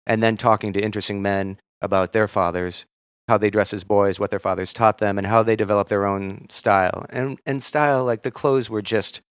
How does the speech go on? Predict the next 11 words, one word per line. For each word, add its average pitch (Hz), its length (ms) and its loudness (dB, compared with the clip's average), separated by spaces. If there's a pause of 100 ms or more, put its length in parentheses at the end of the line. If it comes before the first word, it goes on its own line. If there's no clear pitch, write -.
(440)
a 113 80 0
way 101 260 4
to 95 140 0
express 101 440 0
how, 117 160 2
how 113 160 4
they 110 140 2
develop 98 320 0
their 95 140 -2
worldview. 90 640 -4 (460)
And, 101 460 0